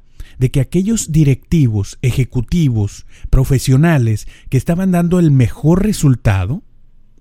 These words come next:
no eran los que necesariamente habían tenido unas buenas calificaciones en stem. Es decir,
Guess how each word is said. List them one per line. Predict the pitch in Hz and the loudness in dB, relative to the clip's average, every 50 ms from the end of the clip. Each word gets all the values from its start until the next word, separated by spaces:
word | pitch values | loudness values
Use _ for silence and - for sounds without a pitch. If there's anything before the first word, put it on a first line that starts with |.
| - - - - - - - _ - - - - | -20 -20 -20 -20 -20 -20 -20 _ -20 -20 -18 -6
no | - 135 143 156 160 165 160 156 | -2 0 2 2 4 2 2 2
eran | 156 160 175 214 262 294 - - - _ - - - _ - - - - - - | 2 0 -2 -4 -6 -10 -14 -20 -20 _ -20 -20 -20 _ -20 -20 -20 -20 -20 -6
los | - 127 135 123 | 0 0 2 2
que | - - 123 | 2 2 2
necesariamente | 123 113 - 113 104 127 123 135 143 143 131 123 - | 2 2 0 0 0 2 2 2 2 0 0 0 0
habían | 131 131 127 120 | 0 2 2 2
tenido | - 123 123 123 127 | 2 2 4 4 4
unas | 123 123 120 | 4 2 2
buenas | 113 127 123 120 - | 2 2 0 0 0
calificaciones | - 120 110 101 110 - 104 98 - 113 107 107 - | 0 -2 -2 -2 -2 -4 -4 -4 -2 -2 -2 -2 -2
en | - 104 | -2 -6
stem. | 92 - - - 90 82 82 - - - - | -6 -6 -6 -8 -8 -8 -10 -14 -20 -20 -8
Es | - 131 123 | -6 -2 -2
decir, | 147 139 - 160 143 120 | 0 0 2 2 0 0